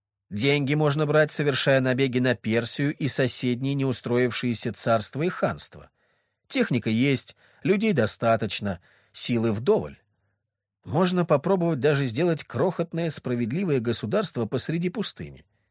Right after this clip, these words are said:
И если постараться, можно стать настолько сильным, чтобы невосполнимые потери заставили соседей держаться подальше. Но что дальше?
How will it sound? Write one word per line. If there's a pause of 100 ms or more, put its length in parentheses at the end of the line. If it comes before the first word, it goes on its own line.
(240)
И
если
постараться, (420)
можно
стать (280)
настолько
сильным,
чтобы (280)
невосполнимые
потери
заставили
соседей
держаться
подальше. (520)
Но
что
дальше?